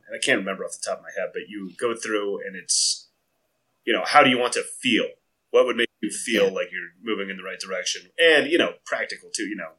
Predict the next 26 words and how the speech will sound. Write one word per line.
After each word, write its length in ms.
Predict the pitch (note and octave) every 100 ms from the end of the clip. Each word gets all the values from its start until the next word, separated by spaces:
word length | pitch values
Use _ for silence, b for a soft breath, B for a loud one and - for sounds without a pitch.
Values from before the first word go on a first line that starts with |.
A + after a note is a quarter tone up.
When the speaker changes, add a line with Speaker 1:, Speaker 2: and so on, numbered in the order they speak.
| -
Speaker 1:
how 200 | - A#2
do 80 | A2+
you 80 | A#2
wanna 160 | A2+
feel 320 | - A2 F#2 F#2+
with 120 | F#2+
your 80 | A2
finances? 540 | B2 A2 - - -
How 80 | G2+
do 60 | G2+
you 60 |
wanna 120 | G#2 G2+
feel 380 | - F#2+ F#2+
with 240 | F#2 F#2 _ _ _ _ _ _ -
your 160 | G3
Speaker 2:
Mm-hmm. 60 | G#2+
Speaker 1:
friendships, 540 | B2+ A2+ F2 G2 -
your 100 | G2+
family, 280 | G2 A2 G#2
your 440 | G2+ - _ _ -
partner, 240 | A#2 F2+ F2 F2 E2 F2
Speaker 2:
Yeah. 240 | F2+ F2
Speaker 1:
um, 120 | F2 _ _ _ -
all 160 | F#2 F2+
this 180 | F2
stuff? 240 | - -